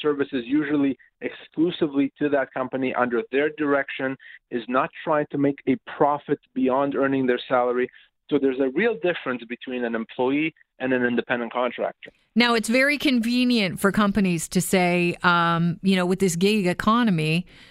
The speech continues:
Speaker 2: uh, these people are working for themselves. W-, how much of an argument does she have, and does she have anything to back it up with?
Speaker 1: Well, I would certainly, uh, say that she has a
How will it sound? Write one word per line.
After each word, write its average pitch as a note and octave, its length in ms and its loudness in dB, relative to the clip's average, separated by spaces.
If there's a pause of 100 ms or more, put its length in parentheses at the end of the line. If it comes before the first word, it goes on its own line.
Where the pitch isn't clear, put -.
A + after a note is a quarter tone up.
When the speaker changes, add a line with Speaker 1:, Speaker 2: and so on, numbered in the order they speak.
(160)
Speaker 2:
uh, F3 140 4
these F3+ 220 2
people G3 300 2
are F3 80 4
working F3 380 2
for F3 140 0
themselves. D#3+ 640 0 (160)
W-, G3+ 340 -6 (140)
how F4 240 2
much A4 180 0
of D#4+ 80 -2
an C#4 80 4
argument A3 480 2
does F#3+ 160 2
she F#3+ 160 0
have, F3 500 0
and F3+ 140 4
does F#3 140 0
she G3+ 100 2
have F#3+ 160 2
anything F#3+ 300 2
to F#3 40 2
back D#3+ 280 0
it D3+ 60 2
up C#3+ 180 0
with? D3+ 200 -4 (640)
Speaker 1:
Well, D3+ 240 2
I F3+ 240 2
would F#3 240 0 (160)
certainly, D3 580 2
uh, G2+ 380 0 (300)
say A#2+ 180 4
that A2 200 -2
she - 120 -2
has A2+ 160 0
a G#2 80 -4